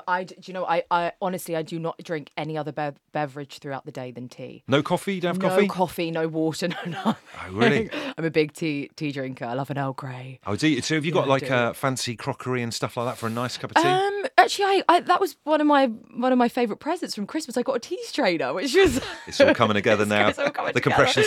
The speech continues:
Speaker 2: socks,
Speaker 1: The
Speaker 2: the
Speaker 1: trousers
Speaker 2: takeaway.
Speaker 1: are being hiked up. Um,
Speaker 2: Oh, so you have, like, loose leaf tea?
Speaker 1: I will have a loose leaf tea if I'm feeling, you know, special, if I want to treat myself. But I'm, I'm, you know,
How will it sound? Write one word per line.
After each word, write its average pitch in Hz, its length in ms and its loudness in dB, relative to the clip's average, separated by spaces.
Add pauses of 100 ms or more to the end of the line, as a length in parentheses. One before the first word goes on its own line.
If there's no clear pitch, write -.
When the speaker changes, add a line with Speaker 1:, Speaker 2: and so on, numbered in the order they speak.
Speaker 2:
socks, 123 140 6
Speaker 1:
The 277 80 4
Speaker 2:
the 240 40 0
Speaker 1:
trousers 285 400 10
Speaker 2:
takeaway. 285 460 10 (160)
Speaker 1:
are 262 140 6
being 277 140 2
hiked 269 380 2
up. 262 320 6 (480)
Um, 226 500 6
Speaker 2:
Oh, 175 60 2
so - 140 0
you 202 80 2
have, 202 100 2
like, 165 140 0
loose 156 360 -2
leaf 175 220 -8
tea? - 300 -10 (240)
Speaker 1:
I 254 60 12
will 320 220 4
have 269 180 6
a 247 40 10
loose 208 280 2
leaf 175 180 2
tea 156 260 2
if 151 120 0
I'm 175 140 2
feeling, 156 420 -4
you 151 80 -6
know, 139 160 -4
special, 131 680 -4 (200)
if - 40 0
I 180 40 4
want 175 160 6
to 165 40 -2
treat 170 280 -2
myself. 139 480 -2 (180)
But 254 100 8
I'm, 262 240 10
I'm, 233 220 4
you 214 120 0
know, 175 220 2